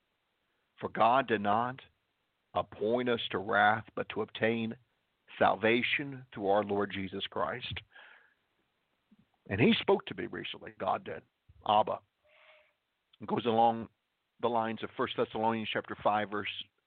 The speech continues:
nine. He, he told me recently, he says, "You will escape the coming wrath." That's exactly what he told me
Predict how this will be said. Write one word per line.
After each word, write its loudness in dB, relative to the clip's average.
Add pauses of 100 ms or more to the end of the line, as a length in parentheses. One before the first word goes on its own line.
(380)
nine. 0
He, -4
he -4
told 2
me -8
recently, -8
he -8
says, -8 (120)
"You 2
will -2 (120)
escape -2
the -8
coming -4
wrath." -4 (760)
That's 0
exactly 0
what -6
he -6
told -6
me -18